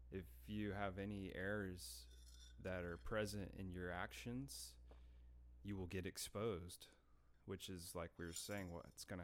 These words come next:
happen to authority figures and leaders, because you don't want error in what you do. You want to carry yourself with good karmic, uh, action.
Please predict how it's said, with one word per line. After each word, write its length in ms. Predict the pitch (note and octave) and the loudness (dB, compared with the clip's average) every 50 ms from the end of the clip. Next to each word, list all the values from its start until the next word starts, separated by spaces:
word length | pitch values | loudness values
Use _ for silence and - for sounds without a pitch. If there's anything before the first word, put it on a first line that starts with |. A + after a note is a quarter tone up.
| F2 F#2+ | -2 -2
happen 280 | F#2 F2+ - - E2 F2 E2 - | -2 -2 -2 -4 -8 -8 -8 -8
to 60 | E2+ E2 | -8 -8
authority 380 | E2+ - - G2 F#2+ F#2+ F#2 F2 - - | -8 -6 -4 -4 -4 -4 -4 -6 -6 -6
figures 400 | E2+ E2+ - - E2+ E2+ E2+ - - | -8 -6 -6 -6 -6 -4 -4 -2 -2
and 100 | D#2 F2 | -2 0
leaders, 520 | G2 G2 G2 F#2 F2 E2+ D#2 E2+ - - - C#3+ - - E2+ D#2 - - - - - - - - - | 0 0 2 2 2 0 0 0 2 4 4 4 4 2 0 -4 -4 -4 -8 -10 -12 -12 -12 -12 -10
because 600 | - G2 - G2+ F#2 F2+ E2+ F2 - - - - - - - - - - - - - - - - - - - - - - - - | -8 -4 -2 -2 -2 -2 -2 -4 -8 -8 -10 -10 -14 -16 -16 -18 -18 -18 -18 -20 -20 -20 -20 -20 -20 -20 -20 -20 -20 -16 -12 -8
you 140 | G2 G2+ | -6 -2
don't 260 | F#2+ A#2 C#3 D3 - F#2+ | 0 2 2 2 0 0
want 280 | G2 G2+ G#2+ G#2 F2 - - - - - - - - - - - - - - - | 0 0 0 0 -2 -4 -8 -18 -20 -20 -20 -20 -20 -20 -18 -18 -18 -8 -2 0
error 420 | G#2+ A2 G#2+ G2 F2 E2 E2 E2 - - - - - - - - - - - - - - - - - - - - - - - - | 4 4 6 6 4 4 0 -4 -8 -12 -16 -18 -18 -20 -20 -20 -20 -20 -20 -20 -20 -20 -20 -20 -20 -20 -20 -20 -20 -18 -10 -6
in 200 | - E2+ F2 F#2 - - - - - - - | -4 -4 -4 -4 -6 -8 -10 -14 -14 -8 -4
what 160 | - G2 - | -4 -2 -2
you 100 | - F#2 | -2 -4
do. 160 | F2 F#2 F2 D#2 - - - - - - - - - - - - | -2 0 -2 -2 -2 -6 -12 -16 -16 -16 -16 -16 -16 -16 -14 -10
You 160 | - F#2+ F#2+ F2+ | -6 -4 -2 0
want 220 | G2 G#2 G#2 - - - - | 0 0 0 -2 -4 -8 -8
to 100 | - G2 | -8 -8
carry 320 | - - - G#2 G2 G2 F#2+ | -6 -2 0 0 2 2 2
yourself 460 | F2+ F#2 - - F#2 F#2 F2+ F2+ F2+ - - - - | 0 -2 -2 -2 -2 0 -2 -2 -4 -6 -12 -10 -8
with 160 | F2+ F2+ - | -8 -6 -4
good 200 | - G2 F#2 - | -2 -4 -4 -2
karmic, 460 | - - F#2+ F#2 F#2 F2+ F2 - - - - - - - - - - - - - - - | -2 0 2 2 2 0 -2 -6 -10 -16 -18 -20 -20 -20 -20 -20 -20 -20 -20 -14 -8 -4
uh, 300 | F#2 F2+ E2 E2+ E2+ F2+ G2 - - - - - - - - - - - - - - - - - - - | -4 -2 -2 -2 -4 -6 -6 -10 -14 -18 -16 -16 -16 -16 -16 -18 -18 -18 -18 -18 -18 -18 -16 -6 0 2
action. 440 | F#2+ F2+ F2 - - - E2 F2+ | 2 4 2 0 -6 -6 -6 -6